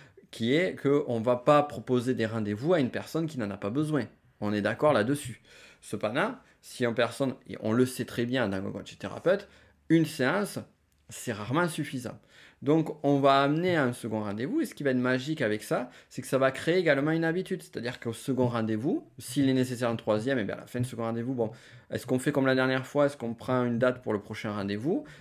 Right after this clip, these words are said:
Euh, quand est-ce que tu es disponible ? Voilà, et troisième rendez-vous. Et ce qui peut aider, ce qui peut amplifier cela, c'est aussi de justifier la raison pour laquelle tu souhaites faire un second rendez-vous. Je reprends l'exemple des fleurs de bac, dire on va faire un second rendez-vous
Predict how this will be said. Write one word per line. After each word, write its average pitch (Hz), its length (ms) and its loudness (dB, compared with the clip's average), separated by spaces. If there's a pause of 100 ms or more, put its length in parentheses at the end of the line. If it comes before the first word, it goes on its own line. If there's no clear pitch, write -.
(120)
Euh, 107 260 2
quand 117 220 0
est-ce 123 140 -4
que 127 80 -4
tu 123 160 -4
es - 20 0
disponible ? 135 560 -4 (400)
Voilà, 110 540 -2
et 160 120 2
troisième 143 380 0
rendez-vous. 143 400 -2 (340)
Et 117 80 -6
ce - 140 -10
qui - 100 -2
peut 247 220 2
aider, 220 200 4
ce 208 60 0
qui - 80 -6
peut 131 140 0
amplifier 127 400 -2
cela, 127 280 -4
c'est 156 140 -4
aussi 139 280 -4
de 160 200 0 (360)
justifier 156 800 -4 (480)
la 110 200 2
raison 123 540 0 (340)
pour 190 240 6
laquelle 151 400 2
tu 131 160 -10
souhaites 160 240 -2
faire 208 180 -2
un 151 80 2
second 135 320 0
rendez-vous. 170 540 -2
Je - 140 -20
reprends 120 240 -6
l'exemple 123 300 0
des 113 100 -2
fleurs 104 200 -6
de 104 60 -4
bac, 185 260 -2 (300)
dire 117 120 0
on 160 120 2
va 214 160 4
faire 196 160 -2
un 135 100 0
second 123 360 -2
rendez-vous 117 500 -4